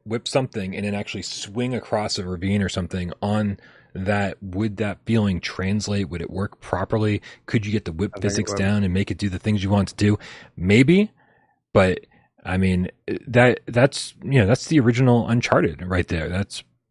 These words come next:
Speaker 1: that in Tomb Raider, um, is sort of what, um, the Nathan Drake series is based on. So,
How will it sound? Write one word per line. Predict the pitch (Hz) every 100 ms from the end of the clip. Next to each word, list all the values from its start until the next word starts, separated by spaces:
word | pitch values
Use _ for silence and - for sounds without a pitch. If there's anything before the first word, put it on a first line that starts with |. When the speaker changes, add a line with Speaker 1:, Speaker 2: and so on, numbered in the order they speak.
| _ _ - -
Speaker 1:
that | 90 107 127
in | 110 104
Tomb | - 156
Raider, | 90 87 95 - _ -
um, | 95 92 92
is | 95
sort | 104
of | 104
what, | 107 - -
um, | 98 95 92 - - -
the |
Nathan | 101 101 110
Drake | 104 107
series | 123 120
is | 101
based | 113 - -
on. | 78 - - - - -
So, | - 104 92